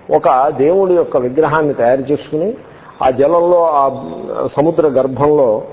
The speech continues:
సముద్రం యొక్క బెడ్ మీద దాన్ని ప్రతిష్ఠ చేసుకుని, ఓ దేవాలయంలాగా కట్టుకుని ఆరాధించుకుంటూ ఉంటాయి. అది, ఆ దేవుడి పేరు సముద్రుడు. అర్థమైందండి నేను చెప్పిన కథ? అదే కథ చాలా బాగుంది, బాగా చెప్పాడు అనుకుంటున్నారా?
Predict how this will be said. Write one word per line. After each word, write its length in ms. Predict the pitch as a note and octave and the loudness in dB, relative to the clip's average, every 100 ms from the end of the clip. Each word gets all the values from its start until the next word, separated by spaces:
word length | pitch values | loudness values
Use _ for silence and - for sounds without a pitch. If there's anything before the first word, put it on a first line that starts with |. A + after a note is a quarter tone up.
| - - - - | -18 -20 -8 -2
సముద్రం 360 | C#3+ D3+ D#3 | 0 2 2
యొక్క 180 | D3 C3 | 2 0
బెడ్ 380 | A#2 G#2+ C#3+ D3+ | -2 0 -2 0
మీద 180 | E3 D#3+ | 0 0
దాన్ని 360 | C#3 C3 C3 | 0 0 0
ప్రతిష్ఠ 580 | B2+ B2+ D3 C#3+ - C#3 | -2 -4 -4 -6 -4 -2
చేసుకుని, 340 | C#3 - F#3+ G#3+ | -4 -2 0 2
ఓ 120 | E3 | 2
దేవాలయంలాగా 840 | C3 C#3 D#3+ D#3 C#3+ C#3 C3 B2 | 2 2 2 2 2 2 2 0
కట్టుకుని 420 | A#2+ A#2+ - D3+ F#3+ | -2 -4 -6 -6 -2
ఆరాధించుకుంటూ 800 | C#3 C3 A#2+ A#2+ - B2 A2 | 2 0 -2 -8 -10 -12 -8
ఉంటాయి. 300 | A#2 A2+ - - - - - - - | -10 -10 -16 -20 -20 -20 -20 -20 -20
అది, 160 | G2+ A2 - - - - - - | -18 -18 -18 -20 -20 -20 -18 -4
ఆ 80 | B2 | -2
దేవుడి 320 | A#2 C3 C#3+ | 2 2 0
పేరు 260 | C3+ C3+ C#3+ | -2 -2 -2
సముద్రుడు. 480 | A#2 A2+ G#2 A2 - - - - - - - - - - - - - - | -4 -6 -8 -12 -14 -18 -20 -20 -20 -20 -20 -20 -20 -20 -20 -20 -20 -12
అర్థమైందండి 640 | - C3+ E3 F#3+ G#3 G#3+ | -6 0 2 2 0 0
నేను 200 | G#3 F#3+ | -2 -2
చెప్పిన 260 | E3 D#3 G#3+ | -2 -4 -4
కథ? 200 | G3+ D#3+ F#3 C3+ G2 - - - - - - G2+ F#2+ - - - - - - - | -2 -4 -6 -8 -16 -20 -20 -20 -20 -20 -20 -18 -18 -20 -20 -20 -20 -20 -8 -2
అదే 140 | F3+ | 0
కథ 260 | F3+ E3 G3 | 2 2 2
చాలా 140 | G3 | 2
బాగుంది, 320 | F#3 G3 G#3 | 2 0 0
బాగా 240 | F#3 F#3+ G3 | 0 0 0
చెప్పాడు 240 | G3+ G3+ | 0 0
అనుకుంటున్నారా? 600 | G3+ G3+ F3+ F3+ C3+ | 0 0 0 0 0